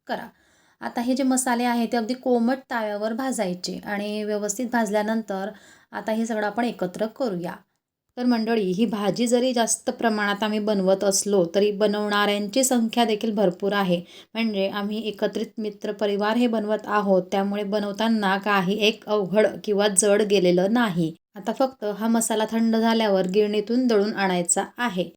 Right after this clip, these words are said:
तर दुसरीकडे आम्हाला पंचवीस किलो गव्हाच्या पिठाच्या पोळ्या देखील बनवायच्या आहेत. तर त्यासाठी महिला मंडळ हे नेहमीच आघाडीवर असतं. ज्याला जसं जमेल तसं प्रत्येकाने एक एक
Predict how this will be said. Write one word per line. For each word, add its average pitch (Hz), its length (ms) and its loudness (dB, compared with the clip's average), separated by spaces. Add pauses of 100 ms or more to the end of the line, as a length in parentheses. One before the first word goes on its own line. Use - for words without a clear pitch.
(380)
तर 233 100 0
दुसरीकडे 240 640 4
आम्हाला 220 400 4
पंचवीस 220 540 0
किलो 226 240 -2
गव्हाच्या 214 420 -2 (140)
पिठाच्या 226 560 2
पोळ्या 208 320 0
देखील 214 260 -2
बनवायच्या 196 560 0
आहेत. 190 340 2 (160)
तर 208 260 0
त्यासाठी 214 640 2 (340)
महिला 220 420 0
मंडळ 233 460 2
हे 196 180 0
नेहमीच 233 340 0
आघाडीवर 208 460 2
असतं. 196 440 -2 (200)
ज्याला 220 320 0
जसं 233 260 -2
जमेल 202 460 2
तसं 220 380 2
प्रत्येकाने 208 640 -2
एक 196 140 0
एक 233 100 -4